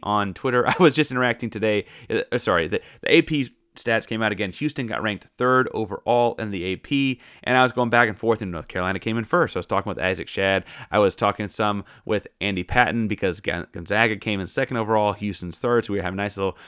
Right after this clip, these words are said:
riff-raff back and forth. Sounds like if we all get to the Final Four, losers buying dinner,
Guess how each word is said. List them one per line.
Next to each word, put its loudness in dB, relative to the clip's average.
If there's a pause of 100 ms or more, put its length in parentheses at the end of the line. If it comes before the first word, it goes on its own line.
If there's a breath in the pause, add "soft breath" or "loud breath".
(160 loud breath)
riff-raff 4
back 2
and -10
forth. 0
Sounds 0
like 2
if -12
we -4
all 4
get 2
to -12
the -18
Final -2
Four, 0 (240 loud breath)
losers 0
buying 2
dinner, 2